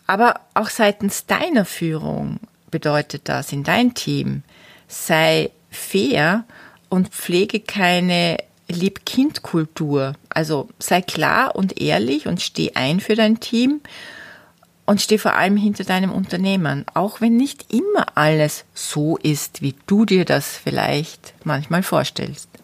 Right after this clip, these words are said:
Der zweite Punkt ist Respekt. Respekt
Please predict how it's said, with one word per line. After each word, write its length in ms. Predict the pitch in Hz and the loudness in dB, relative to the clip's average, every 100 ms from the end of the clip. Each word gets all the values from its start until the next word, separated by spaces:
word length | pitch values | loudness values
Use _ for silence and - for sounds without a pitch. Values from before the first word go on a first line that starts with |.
| - - - - - - - - | -20 -20 -18 -12 -12 -12 -6 -2
Der 140 | 196 | -2
zweite 480 | - 165 160 233 247 | 0 4 4 2 0
Punkt 360 | 214 220 220 | 4 4 4
ist 320 | - 196 - 202 | 0 -6 -4 -4
Respekt. 760 | 202 - - - - - - - - - - - - | -4 -4 -6 -6 -10 -16 -20 -20 -20 -16 -16 -18 -12
Respekt 920 | 165 180 175 - - 180 - - - | 0 2 2 0 2 2 0 -10 -20